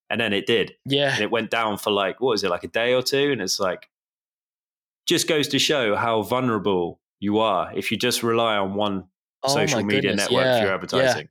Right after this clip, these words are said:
Speaker 1: So,
Speaker 2: Yeah.
Speaker 1: yeah, so I was like, "Well, it, this makes no sense to just put all my eggs in Instagram's basket. I'm gonna start doing YouTube.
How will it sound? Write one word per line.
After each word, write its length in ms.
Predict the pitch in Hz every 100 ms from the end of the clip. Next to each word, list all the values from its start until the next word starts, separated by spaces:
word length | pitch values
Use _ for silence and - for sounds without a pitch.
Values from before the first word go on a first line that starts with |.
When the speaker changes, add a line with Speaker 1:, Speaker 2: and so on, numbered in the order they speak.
| -
Speaker 1:
So, 420 | - 110 104 101 101 - - -
Speaker 2:
Yeah. 420 | 135 135 127 110
Speaker 1:
yeah, 140 | 127 123
so 180 | - 123
I 60 |
was 100 | 117
like, 160 | 120 110
"Well, 140 | 117
it, 160 | 110 110
this 160 | 117
makes 200 | 117 95
no 280 | 95 113 117
sense 340 | 113 98 85 -
to 80 |
just 160 | 95 92
put 140 | 104
all 160 | 113 110
my 160 | 104 92
eggs 240 | 90 -
in 80 | 92
Instagram's 480 | 98 - 95 85 -
basket. 560 | 85 80 - 90 - -
I'm 140 | 98
gonna 160 | 98 92
start 300 | - 98 101
doing 160 | 98
YouTube. 340 | 90 85 92